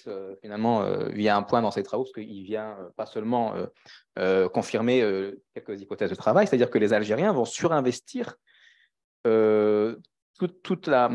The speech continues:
la nationalité française, tous les signifiants de la nationalité française, mais pour la déborder. C'est-à-dire quand il, quand il dit qu'ils se font les vecteurs, euh, de la voix palestinienne, on, on n'est pas dans une, euh, dans une, dans une identification à l'État français. On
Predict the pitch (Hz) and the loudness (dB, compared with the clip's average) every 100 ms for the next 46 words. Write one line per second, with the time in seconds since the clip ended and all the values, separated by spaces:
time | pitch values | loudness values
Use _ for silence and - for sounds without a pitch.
0 | 120 - - - - 113 117 127 123 127 | -2 -6 -12 -14 -6 -2 0 2 2 2
1 | 127 113 120 123 123 240 233 - 190 - | 2 0 0 -2 0 0 0 0 0 0
2 | - 170 147 - 151 131 117 107 107 110 | -2 -4 -4 -2 0 2 2 0 -2 -4
3 | 110 131 - 165 170 165 156 165 165 156 | -2 -2 0 2 4 4 4 4 2 0
4 | 165 - _ _ _ _ _ _ _ _ | -4 -6 _ _ _ _ _ _ _ _
5 | 120 120 135 131 131 131 139 156 160 131 | 0 0 0 -4 -10 -10 -8 -8 -6 -2
6 | 135 120 110 120 - 147 127 - - 127 | 2 4 4 2 4 4 4 -2 -8 -2
7 | 107 104 104 113 110 113 123 113 107 101 | 0 0 0 0 2 2 2 2 0 -2
8 | - 117 156 240 233 - - - _ - | -4 -2 2 2 0 -6 -20 -20 _ 0
9 | 120 135 135 131 131 202 233 147 120 123 | 2 2 4 4 4 2 2 2 2 2
10 | 120 117 110 110 110 110 110 113 110 113 | 4 4 6 6 6 4 4 2 2 0
11 | 113 110 110 113 107 120 113 113 104 196 | 2 2 2 2 2 -2 -4 -4 -4 -6
12 | 175 117 107 - 123 - 170 120 | -10 -10 -12 -8 -8 0 0 2